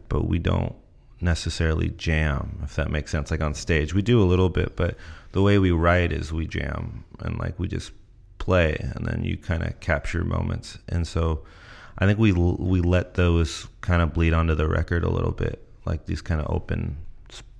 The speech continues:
points and, like, these ups and downs. And I think we've always enjoyed writing, like, songs that are, like, have these dynamics, but, um,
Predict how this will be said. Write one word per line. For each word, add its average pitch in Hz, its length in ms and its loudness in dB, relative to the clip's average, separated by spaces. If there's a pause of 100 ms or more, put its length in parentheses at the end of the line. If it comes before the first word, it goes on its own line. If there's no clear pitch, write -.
points 80 460 -4
and, 82 140 -4
like, 82 200 -6
these 82 180 -2
ups 82 260 -2
and 80 120 -2
downs. 82 420 0
And 87 160 -6 (560)
I 95 60 4
think 104 140 4
we've 98 140 6
always 87 320 4
enjoyed 80 400 2
writing, 78 400 2 (140)
like, 80 180 -2
songs 78 340 0
that 78 120 0
are, 76 280 0 (100)
like, 85 180 -4 (960)
have 80 180 0
these 80 180 0
dynamics, 82 640 0
but, 80 360 0 (840)
um, 85 540 2